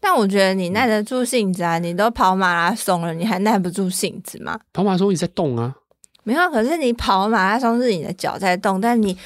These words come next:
Speaker 1: 眼神就是在放空啊。
Speaker 2: 没有欸，我跑马拉松的时候，那个几个小时，其实我后来其实很难听 Podcast 的原因，就是因为我那几个小时我都一直在想事情，我脑中其实有，
Speaker 1: 哦。
Speaker 2: 会有很多东西跑来跑去，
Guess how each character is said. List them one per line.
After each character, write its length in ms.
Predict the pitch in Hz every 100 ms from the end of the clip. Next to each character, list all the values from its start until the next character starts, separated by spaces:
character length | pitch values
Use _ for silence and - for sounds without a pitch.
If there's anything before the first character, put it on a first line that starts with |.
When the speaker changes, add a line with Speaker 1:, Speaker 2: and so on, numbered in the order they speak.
| - -
Speaker 1:
眼 280 | 196 156 170
神 280 | 185 170 208
就 120 | 240
是 200 | 247 240
在 200 | 233 220
放 340 | 233 220 160 160
空 240 | 180 165
啊。 40 |
Speaker 2:
没 120 | 117 127
有 160 | 120
欸， 260 | 104 98 98
我 120 | 123
跑 140 | 117 117
马 160 | 127
拉 60 | 147
松 180 | 160 160
的 60 |
时 160 | 135 117
候， 200 | 135 131
那 120 | 135
个 340 | 135 120 104 - _ _ _ _
几 120 | -
个 80 | 104
小 160 | 101 98
时， 220 | - 98
其 120 | 104
实 240 | 101 113 117 - - - -
我 100 | 120
后 120 | 196
来 140 | 139
其 220 | 127 127
实 40 | 131
很 140 | 123
难 160 | 101 101
听 420 | - 113 110 110
Podcast 520 | - 104 104 101 95
的 60 | 104
原 120 | 101
因， 60 | 104
就 100 | 113
是 100 | 123
因 140 | 120
为 60 | 120
我 180 | 101 104
那 160 | 139 131 - -
几 140 | - 101
个 80 |
小 120 | 98 95
时 120 | 110
我 80 | 107
都 120 | 127
一 60 |
直 40 | 117
在 100 | 107
想 140 | - -
事 140 | -
情， 240 | - - - _ _ _
我 100 | 131
脑 160 | 165 101
中 180 | 135 135
其 80 | 113
实 100 | 120
有， 100 | 104
Speaker 1:
哦。 20 |
Speaker 2:
会 100 | 139
有 60 | 110
很 160 | 101
多 140 | 101 113
东 160 | 110
西 100 | 107
跑 180 | 101 98
来 120 | 98
跑 180 | 98 98
去， 280 | - 101